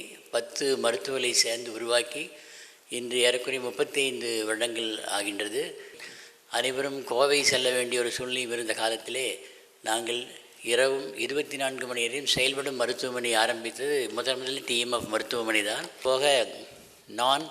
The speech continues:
எங்களது ஒரு பத்து, பதினைந்து உறுப்பினரோடு சேர்ந்து ஒரு வள்ளலார் அவர்களின் ஈடுபாட்டின் காரணமாக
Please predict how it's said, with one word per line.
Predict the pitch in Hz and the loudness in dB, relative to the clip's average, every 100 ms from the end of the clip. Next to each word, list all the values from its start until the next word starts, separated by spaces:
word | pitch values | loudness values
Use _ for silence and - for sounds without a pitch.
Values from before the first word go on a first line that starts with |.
| - - - - - | -14 -20 -20 -20 -6
எங்களது | 117 135 135 139 135 127 120 123 | -4 -2 0 2 2 2 0 -2
ஒரு | 123 127 | -2 -2
பத்து, | 131 127 135 | -2 -2 0
பதினைந்து | 127 123 120 123 | 0 0 0 0
உறுப்பினரோடு | 127 139 131 | 0 -2 -2
சேர்ந்து | 123 127 131 139 104 - - - - - - - | 0 0 0 0 -2 -6 -16 -20 -20 -20 -10 -2
ஒரு | 117 113 | 2 4
வள்ளலார் | 123 139 143 135 131 | 6 8 6 6 4
அவர்களின் | 123 123 123 117 | 2 2 0 0
ஈடுபாட்டின் | 117 131 131 127 123 117 | 0 0 0 -2 -4 0
காரணமாக | 113 113 120 120 120 143 127 | 2 2 2 0 2 2 2